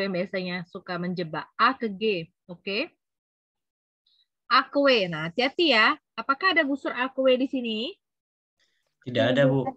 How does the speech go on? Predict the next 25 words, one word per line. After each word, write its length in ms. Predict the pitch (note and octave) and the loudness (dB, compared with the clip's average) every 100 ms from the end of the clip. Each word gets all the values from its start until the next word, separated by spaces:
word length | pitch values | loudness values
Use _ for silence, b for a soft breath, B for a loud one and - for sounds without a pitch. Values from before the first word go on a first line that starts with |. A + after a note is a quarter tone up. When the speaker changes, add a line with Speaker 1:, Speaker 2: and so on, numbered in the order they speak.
| - | -4
Speaker 1:
Nah, 640 | G3+ A3+ A3+ G#3+ G3 F3+ F3+ _ b b - | 2 4 4 4 0 -2 -8 _ b b -2
sepintas 720 | D4+ D#4+ F4 F4+ A3+ G3 B3+ - | -2 0 -6 -6 0 2 0 -2
dua 240 | A3 G#3+ | 0 2
gambar 320 | G#3+ G#3+ G#3+ A3 | 2 0 0 -2
graf 240 | G#3 G#3 A#3 | -4 -6 -4
ini 160 | B3 | -2
mirip. 480 | B3+ B3 B3 B3 A#3 - _ _ _ _ _ _ _ _ _ _ _ _ _ _ _ _ _ - | 0 2 2 2 0 -4 _ _ _ _ _ _ _ _ _ _ _ _ _ _ _ _ _ -12
Jadi 260 | G3 G#3 C#4+ | -4 -4 -4
kita 200 | D4 D#4 | -2 0
nggak 140 | C#4 A3 | 0 -2
bisa 160 | A#3 C4+ | -4 -4
mengatakan 640 | B3+ A3+ A3 A3 B3 B3+ | -2 -4 -4 -6 -6 -6
bahwa 240 | A3 G#3 | -4 -4
dia 240 | G3 G3+ A3 | -2 0 0
ini 80 | A#3+ | -2
isomorfism. 800 | A3 A3 G#3 G3+ G3+ G#3+ F3+ E3 C#3+ _ _ _ _ _ _ _ _ _ _ _ b b b _ | -6 -4 -4 -4 -6 -8 -6 -8 -10 _ _ _ _ _ _ _ _ _ _ _ b b b _
Karena 400 | A3 F#3 G3 D4 A4 _ _ _ | -4 -2 0 0 -2 _ _ _
tidak 340 | A#3+ G#3 F3+ F#3 | -6 -2 -2 -2
ada 60 | B3 | -4
busur 320 | G#3 - A#3+ | -6 -4 -2
yang 120 | A#3 | -2
namanya 320 | G3 F3+ G#3 | -2 -6 -8
A 160 | G3 F#3 | -8 -10
ke 100 | - | -8
W. 100 | F#3+ | -6